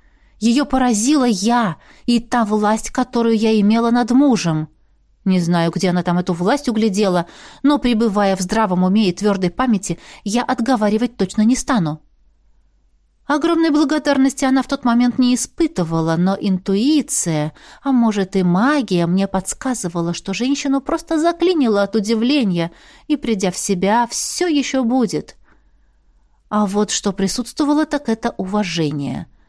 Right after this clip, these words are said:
Хотя даже не догадываюсь, как за такой короткий срок его можно добиться.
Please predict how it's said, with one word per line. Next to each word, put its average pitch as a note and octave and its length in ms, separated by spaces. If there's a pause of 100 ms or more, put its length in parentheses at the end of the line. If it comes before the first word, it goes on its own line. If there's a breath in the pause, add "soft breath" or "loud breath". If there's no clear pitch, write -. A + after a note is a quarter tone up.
(240)
Хотя C4+ 260
даже A#3 300
не A#3+ 120
догадываюсь, F3+ 800
как G#3 280
за F#3 80
такой F#3+ 300
короткий G3 440
срок G3+ 320
его B3 220
можно F#3 340
добиться. G#3+ 640